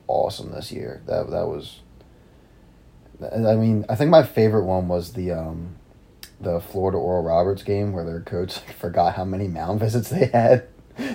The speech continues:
And had to bring in, they brought in, like, a freshman just cold sitting on the bullpen, and he got out of the jam he was in. Like, that's just, I don't know, it's kind of the stuff you only see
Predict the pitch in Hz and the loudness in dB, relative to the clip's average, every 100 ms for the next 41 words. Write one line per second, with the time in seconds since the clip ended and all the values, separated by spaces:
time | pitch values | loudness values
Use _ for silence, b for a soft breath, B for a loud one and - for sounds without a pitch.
0 | B 165 - 160 151 110 107 120 123 123 | B 0 6 8 8 6 4 4 4 2
1 | 113 B B - 107 120 120 117 101 - | 0 B B -4 2 2 2 2 -2 2
2 | 107 107 - 95 95 92 - - 117 107 | 4 4 0 -6 -4 -6 -8 2 4 6
3 | 107 110 - 104 104 98 90 98 95 95 | 2 -2 -2 -2 -2 -4 -2 -2 -2 -4
4 | 87 87 90 92 87 85 90 85 90 - | -4 -6 0 2 4 2 0 0 -6 -14
5 | - 92 87 87 87 90 80 82 85 85 | -8 -8 -8 -8 -8 -10 -10 -10 -10 -10
6 | 85 90 - - - 104 - - - b | -8 -8 -10 -12 -4 -4 -6 -18 -20 b
7 | b b b b b - - - - 85 | b b b b b -20 -20 -12 -6 -6
8 | 82 - - - 147 123 104 - 107 101 | -6 -10 -16 -4 0 2 2 4 4 4
9 | 98 95 - 95 90 | -2 -4 -6 -4 -4